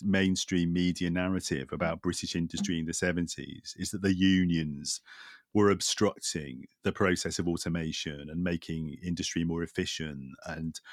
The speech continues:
that's why Thatcher eventually had to completely demolish the unions in order for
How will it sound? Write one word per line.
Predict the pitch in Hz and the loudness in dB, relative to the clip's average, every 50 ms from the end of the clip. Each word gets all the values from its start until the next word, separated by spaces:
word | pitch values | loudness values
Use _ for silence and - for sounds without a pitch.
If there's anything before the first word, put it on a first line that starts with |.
| - - - - - - - - _ _ _ _ | -16 -14 -14 -16 -16 -18 -20 -20 _ _ _ _
that's | - 104 110 - - - | 4 4 4 4 4 2
why | - 101 92 90 90 | 2 4 4 4 2
Thatcher | 92 - 117 98 92 - - - 92 90 | 0 0 -2 -2 -2 -2 -2 0 2 2
eventually | 87 80 95 87 82 - - 90 82 80 76 78 | 4 2 2 0 0 -2 -2 -2 -2 -2 -4 -6
had | 76 - 82 78 - - | -6 -8 -8 -6 -6 -6
to | - 80 78 78 76 - - | -4 -4 -4 -4 -8 -8 -8
completely | - 80 - 85 80 76 78 80 | -10 -8 -4 -4 -6 -4 -6 -8
demolish | - - 80 80 80 80 82 - - | -6 -6 -4 -4 -4 -6 -6 -6 -6
the | 85 80 | -4 -4
unions | 80 82 82 82 78 80 69 69 69 69 - - - | -2 0 0 -2 -2 -4 -6 -10 -12 -14 -12 -10 -6
in | 82 80 82 | -4 -4 -4
order | 82 82 - - 82 | -4 -4 -6 -8 -8
for | - - 87 80 80 78 76 | -6 -6 -4 -4 -4 -4 -6